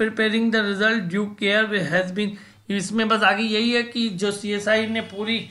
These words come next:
केयर करते हुए रिजल्ट को फाइनलाइज किया है, और इसके अलावा भी अगर कोई प्रॉब्लम आती है तो वो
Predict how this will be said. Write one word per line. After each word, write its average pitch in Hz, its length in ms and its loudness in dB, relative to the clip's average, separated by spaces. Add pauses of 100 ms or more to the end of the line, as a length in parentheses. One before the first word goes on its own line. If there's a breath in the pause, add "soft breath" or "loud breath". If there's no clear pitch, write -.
(440 loud breath)
केयर 220 240 2
करते 214 340 -2
हुए 226 360 0
रिजल्ट 208 360 0
को 214 120 0
फाइनलाइज 202 540 0
किया 214 300 2
है, 233 280 2 (1000 loud breath)
और 202 160 2
इसके 196 200 -4
अलावा 214 280 4
भी 220 120 0
अगर 220 180 0
कोई 208 180 0
प्रॉब्लम 208 460 -2
आती 202 240 -2
है 214 80 -2
तो 214 160 -6
वो 202 380 -2